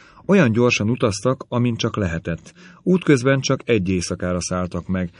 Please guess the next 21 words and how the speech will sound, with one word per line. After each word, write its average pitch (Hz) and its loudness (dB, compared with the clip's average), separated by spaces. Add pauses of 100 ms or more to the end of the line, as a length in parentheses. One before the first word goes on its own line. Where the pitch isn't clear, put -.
(160)
s - -8
másnap 170 2
délfelé 131 0
már 127 -2
meg 120 -2
is 92 -2
érkeztek 92 -6
Longbirdbe. 78 -6 (920)
Elizának 143 4
jól 110 4
esett 90 -2
az 98 -2
a 90 -2
tudat, 101 -2
hogy 107 0
nővérének 98 2
nem 101 0
kellett 85 -2
hosszas - -8
várakozástól 80 -6
szenvednie. 76 -10